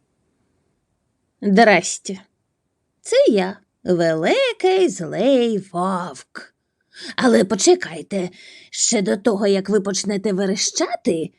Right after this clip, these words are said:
і кинетесь навтьоки, дайте я вам дещо розтовкмачу. І це буде чистісінька правда. Єдине погане і велике,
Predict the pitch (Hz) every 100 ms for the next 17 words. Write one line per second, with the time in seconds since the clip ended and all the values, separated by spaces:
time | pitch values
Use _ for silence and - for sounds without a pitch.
0 | _ _ - 233 - 240 190 196 190 190
1 | - 185 180 - 185 180 226 453 453 143
2 | - - - 170 147 147 208 320 320 427
3 | 427 415 453 370 190 165 165 - 190 180
4 | 180 - 269 381 - 180 - - - 196
5 | 175 165 _ _ _ - 196 - 214 202
6 | 208 185 196 208 - 262 - 185 196 220
7 | 233 202 151 98 - - _ _ _ _
8 | _ _ _ - 233 220 190 294 370 214
9 | 190 - - _ - 277 247 214 220 202
10 | 196 208 214 214 220 196 196 175